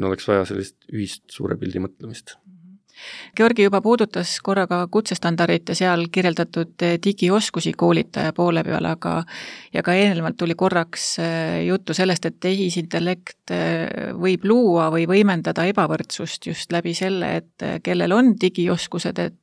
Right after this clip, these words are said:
Speaker 2: eh, tehisintellekti enda kasuks tööle panna ja, ja kellel need on madalad. Et, eh, ja lisaks on siin juttu olnud ka kriitilise mõtlemise oskusest, et mis on nagu veel see, mis,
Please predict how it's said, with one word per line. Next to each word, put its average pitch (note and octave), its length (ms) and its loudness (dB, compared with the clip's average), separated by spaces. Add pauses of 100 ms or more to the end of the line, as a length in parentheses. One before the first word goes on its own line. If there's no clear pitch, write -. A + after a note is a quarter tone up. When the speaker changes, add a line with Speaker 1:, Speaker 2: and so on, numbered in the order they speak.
Speaker 2:
eh, E3+ 240 0
tehisintellekti F3 800 0
enda E3+ 140 -2
kasuks - 340 -4
tööle F3 240 4
panna E3+ 380 0 (640)
ja, E3+ 560 2
ja E3+ 100 2
kellel F3+ 360 2
need F3 160 0
on E3+ 180 2 (200)
madalad. G3 600 0 (220)
Et, - 340 -14
eh, E3 320 0
ja E3+ 100 2
lisaks F3 360 0
on E3+ 120 0
siin E3+ 200 -2
juttu F#3 260 -2
olnud E3+ 160 -2
ka E3 100 -2
kriitilise F3 540 0
mõtlemise E3+ 500 0
oskusest, E3 540 -6
et - 120 -6
mis G#3 200 0
on G3 100 2
nagu F3+ 200 0
veel G#3 200 2
see, G3 340 4
mis, E3+ 520 -4